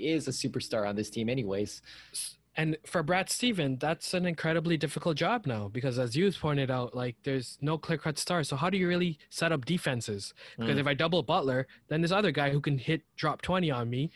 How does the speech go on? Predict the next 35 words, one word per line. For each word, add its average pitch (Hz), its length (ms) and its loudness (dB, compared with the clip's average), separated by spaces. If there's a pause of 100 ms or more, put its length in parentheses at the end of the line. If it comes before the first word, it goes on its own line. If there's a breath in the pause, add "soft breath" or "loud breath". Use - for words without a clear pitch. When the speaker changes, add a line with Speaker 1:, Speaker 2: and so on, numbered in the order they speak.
(180 loud breath)
Speaker 2:
is 165 100 0
gonna 214 160 2
go 214 160 0
off. 131 400 -2
And 147 140 2
it's 170 140 -2
just 185 140 -2
sort 220 180 2
of, 196 40 2
you 214 80 2
know, 214 140 2
you 196 80 2
know 254 80 4
what 277 80 2
I 160 80 4
mean? 180 180 2
Like, 151 160 0
it's 143 160 -4
difficult, 127 540 -2
right? 139 200 -2
And, 156 140 -2 (500 loud breath)
uh, - 40 -20 (260)
I'm 151 100 0
not 214 140 4
Speaker 1:
I - 60 2
Speaker 2:
putting 240 220 2
Boston 165 440 2
in 170 100 4
a 143 60 2
bad 139 240 2
light. 160 320 0
I 147 80 0
just 165 220 -2
think 190 160 0
it's - 320 -4